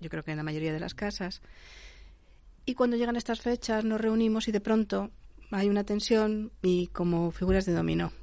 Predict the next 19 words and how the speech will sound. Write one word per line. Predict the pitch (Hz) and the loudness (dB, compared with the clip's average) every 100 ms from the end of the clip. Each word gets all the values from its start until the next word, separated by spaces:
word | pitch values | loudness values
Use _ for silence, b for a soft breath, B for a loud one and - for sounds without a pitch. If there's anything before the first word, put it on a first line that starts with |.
| - | -6
eh, | - 170 170 | 0 2 2
empiezan | 175 185 180 | 0 0 0
a | 165 | 0
caer | 165 180 | -2 -2
ta, | - | 0
ta, | 214 | 0
ta, | 208 | 0
ta, | 208 | 0
ta, | 226 226 | 2 4
ta, | 311 | 4
ta, | - - - | 2 -12 -4
y | 190 | -2
se | 170 | -2
puede | - 175 | -2 0
organizar | 185 185 190 196 190 196 b b b b b b | 0 -2 0 0 0 -4 b b b b b b
un, | 175 175 165 165 139 - | 0 2 2 -2 -6 -10
un | 156 170 | -6 -4
buen | 165 175 | 0 2
lío. | 311 | 2